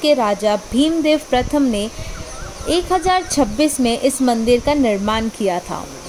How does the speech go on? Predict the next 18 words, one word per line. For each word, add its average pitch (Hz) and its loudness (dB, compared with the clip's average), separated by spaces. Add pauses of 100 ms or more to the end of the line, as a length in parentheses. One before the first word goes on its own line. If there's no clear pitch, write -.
(220)
वो 359 2
सूर्य 311 2
भगवान 339 0
के 339 2
उपासक 302 0 (140)
थे, 285 2 (280)
उनकी 349 0 (120)
पूजा 302 2
करते 226 0
थे, 247 4 (260)
तो 370 0 (120)
उनकी 359 0
याद 294 2
में 240 -2
उन्होंने 247 2
ये 277 2
मंदिर 220 0
बनाया। 170 -4